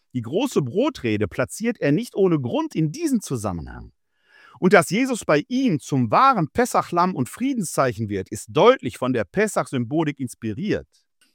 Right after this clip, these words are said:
Wie so oft wiederholt Johannes nicht einfach das, was die anderen drei schon vor ihm auf und offenkundig teilweise voneinander abgeschrieben haben. Er interpretiert es neu. Er erzählt es neu, wie ein echter Schrifterzähler.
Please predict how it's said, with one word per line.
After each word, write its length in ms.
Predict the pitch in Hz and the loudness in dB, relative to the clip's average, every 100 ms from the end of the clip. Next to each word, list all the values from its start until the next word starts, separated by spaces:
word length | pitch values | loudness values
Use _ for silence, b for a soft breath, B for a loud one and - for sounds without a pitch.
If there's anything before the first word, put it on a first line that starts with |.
| _ | _
Wie 160 | 151 240 | -2 4
so 160 | 277 | 6
oft 300 | 294 302 - | 8 6 4
wiederholt 560 | 185 165 139 262 240 190 | 2 2 4 2 0 0
Johannes 480 | 139 151 208 156 170 | 0 2 2 0 -2
nicht 260 | 220 214 | -4 -4
einfach 340 | 170 160 135 117 | -4 -2 -2 -2
das, 280 | 143 196 - | 0 0 -2
was 140 | 156 | -8
die 180 | - 135 | -8 -2
anderen 380 | 170 214 165 135 | 0 0 0 -2
drei 260 | 120 165 | 0 0
schon 240 | 190 151 131 | 0 -2 -6
vor 340 | - 220 269 | -4 -4 -2
ihm 200 | 131 123 - | 0 0 4
auf 300 | 147 160 - | 6 6 4
und 120 | 123 - | -4 -4
offenkundig 640 | 143 139 - 170 139 - | -2 -4 -4 -4 -4 -6
teilweise 480 | - 160 165 143 127 | -2 0 2 0 0
voneinander 640 | - 131 120 110 104 95 | -2 -2 0 0 0 4
abgeschrieben 680 | 269 - 151 - 101 90 71 | 2 2 -6 -8 -8 -10 -10
haben. 280 | 62 55 55 _ _ _ _ _ _ | -16 -18 -20 _ _ _ _ _ _
Er 180 | - 135 | -8 -4
interpretiert 640 | 151 156 - - - 214 - | -2 -4 -6 -8 -4 -6 -4
es 220 | - - | -8 -4
neu. 380 | 202 175 76 64 _ _ b b b b b | 0 0 -2 -6 _ _ b b b b b
Er 120 | 170 | 2
erzählt 520 | 160 - 208 269 311 | 2 0 2 2 2
es 200 | - - | -4 -6
neu, 380 | 160 143 120 95 - _ _ _ | -2 0 0 -2 -10 _ _ _
wie 140 | 370 | 0
ein 120 | 247 214 | 2 2
echter 320 | 220 - 160 | 0 0 -4
Schrifterzähler. 1000 | - 311 - - 170 - 113 92 69 | -2 -6 -4 -4 -4 -2 -2 -4 -10